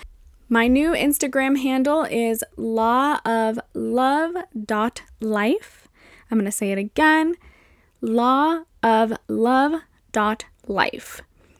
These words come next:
You guys can also email me at the law of love pod at gmail dot com. You can send me questions, comments, concerns, topics you guys are really interested about,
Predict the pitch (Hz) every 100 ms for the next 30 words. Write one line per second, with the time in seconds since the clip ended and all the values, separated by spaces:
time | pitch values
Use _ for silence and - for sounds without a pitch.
0 | _ 233 226 220 - 226 - 247 226 -
1 | 269 311 302 294 294 285 - - 220 247
2 | - - - - - _ - 233 226 208
3 | 208 208 - 202 202 202 190 - - -
4 | 214 208 277 339 - 214 - - 202 196
5 | 196 196 190 - - - 254 254 269 233
6 | - 202 - 196 196 - - - 262 -
7 | - 240 240 220 - 226 247 247 240 247
8 | - - 202 214 - 254 254 247 254 -
9 | - - - 254 254 247 - 233 208 202
10 | 190 196 302 294 294 277 277 - 269 254
11 | 254 240 240 240 240